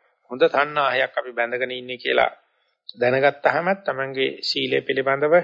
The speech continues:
ලොකු, අ, සතුටක්, ප්‍රායෝගිකත්වයක් තේරෙන පටන් ගන්නවා.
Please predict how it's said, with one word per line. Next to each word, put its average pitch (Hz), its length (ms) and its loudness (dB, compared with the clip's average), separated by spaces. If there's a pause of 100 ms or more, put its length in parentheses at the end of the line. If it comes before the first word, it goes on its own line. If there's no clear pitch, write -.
(340)
ලොකු, 113 360 -4 (580)
අ, 120 120 -2 (440)
සතුටක්, - 720 0 (480)
ප්‍රායෝගිකත්වයක් 113 840 0 (140)
තේරෙන 101 300 -6
පටන් - 260 -6
ගන්නවා. - 300 -12